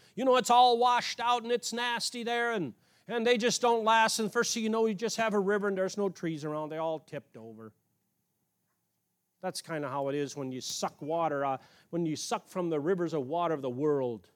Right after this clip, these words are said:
Yeah, your roots tip out, and they come up, and the tree falls over, and it's a mess, and,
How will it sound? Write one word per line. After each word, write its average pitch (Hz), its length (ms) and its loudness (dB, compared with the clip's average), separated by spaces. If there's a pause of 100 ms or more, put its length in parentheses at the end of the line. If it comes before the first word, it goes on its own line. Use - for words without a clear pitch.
(800)
Yeah, 202 380 4
your 156 400 0
roots 190 400 2
tip 233 300 -2
out, 220 400 2
and 131 200 -4
they 147 80 -6
come 226 260 -6
up, 220 240 2
and 143 160 -4
the 131 80 -4
tree 233 320 -6
falls 214 460 0
over, 208 540 -2
and 135 200 -6
it's 185 160 -10
a 185 80 -2
mess, 214 400 -2
and, 113 300 -4